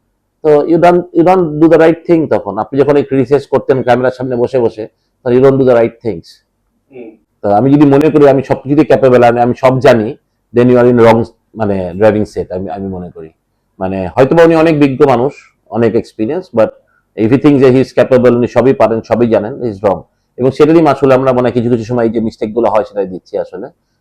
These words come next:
Speaker 1: আমার মনে হয় যে, আহ, definitely এগুলা নিয়ে মানে ওনাকে বলা বা ই করা, কারণ উনি অনেক বড় একজন মানুষ, আমাদের কোচ মানুষ, বিজ্ঞ মানুষ। সুতরাং আমার মনে হয় যে,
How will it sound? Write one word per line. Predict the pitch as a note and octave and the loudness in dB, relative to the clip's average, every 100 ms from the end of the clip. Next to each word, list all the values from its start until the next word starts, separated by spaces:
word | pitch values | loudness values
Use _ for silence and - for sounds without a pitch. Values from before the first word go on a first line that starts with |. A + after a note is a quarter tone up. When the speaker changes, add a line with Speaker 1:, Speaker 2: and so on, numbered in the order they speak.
| - | -6
Speaker 1:
আমার | A2 B2+ | -2 2
মনে | C3+ C#3 | 2 2
হয় | C3+ | 2
যে, | B2+ C3 C3 - _ _ | 2 2 0 -6 _ _
আহ, | G2+ G2+ G#2 G2 G2+ F#2 | -6 -4 -4 -6 -8 -6
definitely | A#2 C#3+ C#3 A#2+ C3 | -2 0 0 2 4
এগুলা | B2+ A#2+ C3 B2+ | 4 2 0 0
নিয়ে | C3 B2+ | 0 -4
মানে | G#2+ G#2+ A#2+ A#2 A2 - _ _ _ | -6 -10 -6 -6 -6 -8 _ _ _
ওনাকে | C3+ C3+ C#3+ | -2 0 2
বলা | A#2 B2 B2+ A#2 | 4 4 4 4
বা | A#2+ | 4
ই | A#2+ | 2
করা, | G#2 A#2 | 2 0
কারণ | A#2+ | 0
উনি | B2 B2+ | 2 2
অনেক | C3 A#2 | 2 2
বড় | A#2 A#2+ B2 | 4 4 4
একজন | A2 A#2 | 2 -2
মানুষ, | A#2 A#2 | -2 -4
আমাদের | G#2+ A2 A2+ | -6 -4 -4
কোচ | A#2+ A#2+ A2+ | -2 -4 -4
মানুষ, | A#2 A#2 - | -4 -4 -8
বিজ্ঞ | A2 G#2+ A2+ | -12 -6 -4
মানুষ। | A2 A#2 - | -4 -10 -14
সুতরাং | - G#2+ G#2+ _ _ _ | -10 -8 -8 _ _ _
আমার | A#2 A#2+ | -2 0
মনে | B2 | 0
হয় | A#2 | 0
যে, | A#2 A2+ G#2+ | 2 2 -2